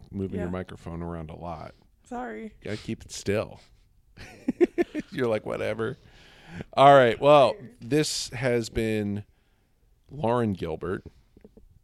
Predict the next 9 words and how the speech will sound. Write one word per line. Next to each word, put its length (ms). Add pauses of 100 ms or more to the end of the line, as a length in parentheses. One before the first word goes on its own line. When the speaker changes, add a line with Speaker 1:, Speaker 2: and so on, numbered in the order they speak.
(140)
Speaker 1:
eighth 240
grade, 460 (840)
thirteen 540 (320)
and 100
a 60
half 240
years 220
old. 360 (840)
Speaker 2:
Mm-hmm. 340